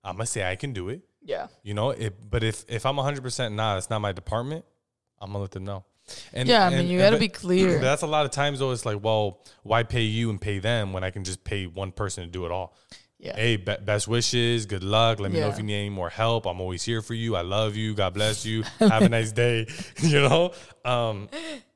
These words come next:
Speaker 2: It's true, though, because, you know, you wanna keep your name clean, your, your,
Speaker 1: Mm-hmm.
Speaker 2: you know,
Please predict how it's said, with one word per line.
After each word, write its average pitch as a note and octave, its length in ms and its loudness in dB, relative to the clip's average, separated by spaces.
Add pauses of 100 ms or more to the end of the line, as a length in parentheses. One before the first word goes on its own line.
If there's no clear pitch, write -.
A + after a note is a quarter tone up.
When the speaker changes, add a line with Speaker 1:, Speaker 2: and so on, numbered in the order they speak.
(460)
Speaker 2:
It's - 200 0
true, C4+ 160 2
though, G3+ 200 4
because, F#3+ 400 0
you F#3 80 4
know, F3 120 4
you F3+ 240 6
wanna G3+ 200 4
keep G3+ 300 2
your F#3+ 260 6
name G3 320 4
clean, G3 400 4
your, F#3 480 4
your, E3+ 520 4
Speaker 1:
Mm-hmm. G#2 340 -4 (160)
Speaker 2:
you G3+ 100 0
know, F3+ 260 2